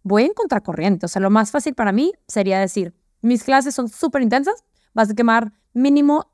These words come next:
quinientas calorías en una hora y en tres semanas fácil vas a ver cambios". Todo el mundo sería que, "Claro que me inscribo", y poner before and after, ¿sabes cuántos tengo? Me, me los mandan de que,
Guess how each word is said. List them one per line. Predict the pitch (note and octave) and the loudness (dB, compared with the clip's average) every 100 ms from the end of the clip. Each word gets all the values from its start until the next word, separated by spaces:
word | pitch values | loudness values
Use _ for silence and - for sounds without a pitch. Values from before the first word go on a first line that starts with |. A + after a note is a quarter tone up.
| - | -2
quinientas | B3 A3+ A3 | 2 2 2
calorías | - A3 F#3 G3 | 0 -2 0 0
en | G3+ | 0
una | G3 F#3 | -2 0
hora | C4 F#4 - | 0 0 -2
y | B3 | 0
en | A3 | 0
tres | G#3 A#3 | 2 0
semanas | A#3 B3+ C4+ - - | 0 0 0 -6 -2
fácil | C#4 - E4 | 0 0 -4
vas | - A3 | -4 -2
a | A3 | -2
ver | G#3+ G#3 - | -2 -6 -2
cambios". | G3 E3+ - - _ _ - | -2 0 -6 -14 _ _ -2
Todo | G3 | 0
el | |
mundo | G3+ A#3 | 2 2
sería | G#3+ G3+ | 2 0
que, | F#3 | -4
"Claro | - G#3 G#3 C4+ | -8 -4 -2 2
que | |
me | C#4 | 2
inscribo", | A3 - A#3+ C4+ | 2 0 0 2
y | G#3+ | 0
poner | A3 G3+ G3 | 0 -2 -2
before | A#3 C4 | -4 0
and | B3+ | 0
after, | A3+ G#3 A#3+ | 0 -2 -4
¿sabes | C4 B3+ | -4 -6
cuántos | D#4+ D4 - | -6 -8 -4
tengo? | A#3 F3+ F3 - _ - | -2 -2 -4 -10 _ -2
Me, | A3+ | 2
me | A3+ A3 | 4 4
los | G3 | 2
mandan | G3 A3 D4+ G#3 | 2 2 2 2
de | G#3+ | 0
que, | G#3 | -2